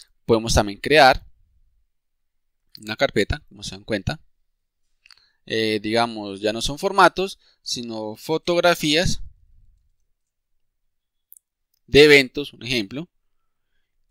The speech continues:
Vamos a ingresar ahora por la web. Vamos a devolvernos a documentos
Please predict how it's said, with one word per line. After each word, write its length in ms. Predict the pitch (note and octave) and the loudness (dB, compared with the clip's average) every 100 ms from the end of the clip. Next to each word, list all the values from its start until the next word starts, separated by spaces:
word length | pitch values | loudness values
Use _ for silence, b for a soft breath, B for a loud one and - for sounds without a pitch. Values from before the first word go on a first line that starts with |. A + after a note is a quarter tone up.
| _ | _
Vamos 320 | A2+ A2+ A#2 | -6 -4 -2
a 60 | B2+ | -2
ingresar 380 | A2+ G2+ G#2 G#2+ | 0 2 2 4
ahora 320 | A#2 B2+ - | 6 6 4
por 200 | E3 E3+ | 2 4
la 120 | G3+ | 6
web. 260 | F3+ F#3 - - - _ - - - _ _ _ _ _ _ _ _ _ _ _ _ | 6 4 4 -4 -20 _ -20 -20 -20 _ _ _ _ _ _ _ _ _ _ _ _
Vamos 280 | - G2+ G#2+ | -18 -8 -2
a 160 | A2 G#2 | -2 -2
devolvernos 460 | G2+ G2+ G#2 G2 | -4 -6 -8 -6
a 80 | A#2 | 0
documentos 720 | C3+ - F#3+ F3 - G3+ - | 0 0 2 2 2 -6 -10